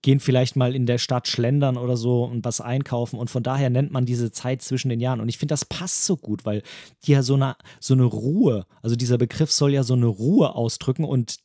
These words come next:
diese Ruhe war halt in dem Moment an diesem Ort sehr, sehr präsent und sehr spürbar. Und ich hoffe, dass auch du das, wenn du dir das Bild a-, anschaust, nachempfinden kannst. Und, ähm, ja,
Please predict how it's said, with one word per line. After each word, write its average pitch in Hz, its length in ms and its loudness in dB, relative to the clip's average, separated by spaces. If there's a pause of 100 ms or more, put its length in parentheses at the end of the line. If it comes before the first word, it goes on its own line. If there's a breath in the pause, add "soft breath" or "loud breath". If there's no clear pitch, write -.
(100)
diese 180 300 2
Ruhe 196 500 2 (100)
war 156 220 -2
halt 180 220 -2
in 120 320 -4
dem 160 160 2
Moment 175 440 0
an 123 260 -2
diesem 185 320 0
Ort 143 440 -2 (580 soft breath)
sehr, 143 380 2
sehr 135 180 2
präsent 135 560 2
und 131 140 -4
sehr 120 180 0
spürbar. 135 600 0
Und 107 160 -6
ich - 180 -8
hoffe, 175 160 -2
dass - 180 -2
auch - 180 -2
du 254 240 0
das, 156 320 -2 (280 soft breath)
wenn 143 120 2
du 151 60 2
dir 143 140 2
das 135 160 0
Bild 185 280 0
a-, 131 100 -10 (200)
anschaust, 147 580 0 (320 loud breath)
nachempfinden 131 1040 0
kannst. - 480 -10
Und, 104 260 -6
ähm, 104 280 -6
ja, 135 200 0